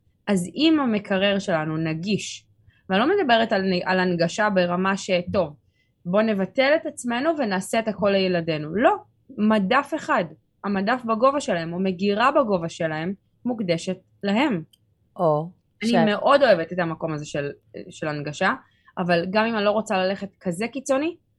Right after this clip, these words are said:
Speaker 1: אפשר גם לעשות משהו אחר, שנייה על עניין הדו-קרב. ילד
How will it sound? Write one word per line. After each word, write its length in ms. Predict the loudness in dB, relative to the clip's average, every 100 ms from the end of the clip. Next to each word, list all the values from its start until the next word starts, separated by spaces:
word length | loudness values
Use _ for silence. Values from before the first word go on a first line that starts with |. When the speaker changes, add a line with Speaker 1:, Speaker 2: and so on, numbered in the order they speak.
| -20 _ _
Speaker 1:
אפשר 260 | -8 0 2 2
גם 100 | 0
לעשות 280 | 0 -2 -4
משהו 480 | -2 -2 -4 -6 -8 _ _ _ _
אחר, 420 | -14 -2 0 0 -2
שנייה 360 | -2 0 2 2
על 120 | 2
עניין 260 | 0 0
הדו-קרב. 720 | -2 -2 -4 -4 -2 2 2 0 -8 _ _ _ _ _ _ _ _ _ _ -2
ילד 360 | 0 2 0